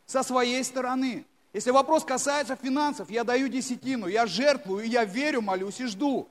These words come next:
Я исполнил свою часть, и теперь я терплю. Я не просто терплю, но, исполнив волю Божью, получить обещанное. И мы терпим. Знаешь, что такое терпение? Терпение — это одно и то же отношение к Божьему Слову на протяжении всего времени.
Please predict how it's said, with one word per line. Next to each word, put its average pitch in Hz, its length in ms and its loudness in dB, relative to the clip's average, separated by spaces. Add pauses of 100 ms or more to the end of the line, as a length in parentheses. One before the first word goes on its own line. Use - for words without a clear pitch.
(240)
Я 285 220 4
исполнил 311 520 2
свою 262 300 -2
часть, 269 340 0
и 202 40 -10
теперь 196 320 -2
я 196 140 0
терплю. 254 560 0 (240)
Я 262 180 4
не 277 100 4
просто 285 440 2
терплю, 285 680 0 (580)
но, 220 100 -2
исполнив 302 680 4
волю 302 360 6
Божью, 262 360 -2
получить 214 480 -2
обещанное. 220 720 -4 (640)
И 233 100 0
мы 254 160 4
терпим. 285 460 -2
Знаешь, 311 240 2
что 339 100 -2
такое 302 280 -2
терпение? 269 680 -6 (640)
Терпение — 320 520 8
это 269 180 8
одно 320 280 8
и 320 60 6
то 330 220 4
же 233 100 4
отношение 262 560 2
к 190 40 0
Божьему 277 460 4
Слову 277 320 4
на 214 120 2
протяжении 254 640 0
всего 214 300 0
времени. 269 520 0